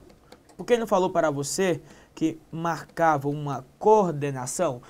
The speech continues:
Não, é uma subordinação, ó. Introduz oração subordinada, substantiva.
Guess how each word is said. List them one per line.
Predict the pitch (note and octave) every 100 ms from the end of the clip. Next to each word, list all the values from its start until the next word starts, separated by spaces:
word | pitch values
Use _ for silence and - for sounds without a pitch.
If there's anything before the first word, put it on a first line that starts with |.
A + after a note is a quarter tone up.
| - _ -
Não, | A3+ G3+ G3
é | E3+
uma | F3
subordinação, | F3 F3+ G3 F#3 G3+ G#3 E3+ D#3
ó. | C3
Introduz | C#3 C#3+ D3
oração | C#3+ C3 C3+ - C3+ C#3+ F#3 - - - _
subordinada, | - E3+ D3 C#3+ C3 B2+ C3+ C3 A#2+ B2+ E3 G#3 A3 - - _ _
substantiva. | - - A#3 C4 C4+ F#3+ C#3+ D#3+ D#3+ D3+ C#3 - - _ _ _ _ _ _ _ _ _ _ _ D#3+ C#3+ B2+ - - C#3+ C3+ C3 C3 C3 C3 E3 G3+ B3+